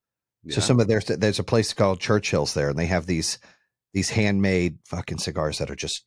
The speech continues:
Speaker 1: oh, they're really good. Yeah,
Speaker 2: Well,
Speaker 1: so.
Speaker 2: the Son Parai is a l-, it's a boutique brand, but they're, they're high end. They're, like, forty-two dollars a stick, so they're not cheap.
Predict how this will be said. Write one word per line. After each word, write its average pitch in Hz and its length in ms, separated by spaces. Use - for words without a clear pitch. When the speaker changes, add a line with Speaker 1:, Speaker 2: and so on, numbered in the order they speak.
Speaker 1:
oh, 76 160
they're 76 100
really 65 240
good. 57 240
Yeah, - 220
Speaker 2:
Well, 85 180
Speaker 1:
so. - 60
Speaker 2:
the 87 100
Son 170 400
Parai 85 720
is 90 300
a 85 260
l-, 87 340
it's - 140
a 87 60
boutique 107 680
brand, 78 640
but 87 280
they're, 82 320
they're 87 180
high 101 300
end. 80 460
They're, 82 180
like, 82 180
forty-two 90 460
dollars 85 320
a 78 40
stick, - 380
so 85 140
they're 82 120
not 87 200
cheap. 76 340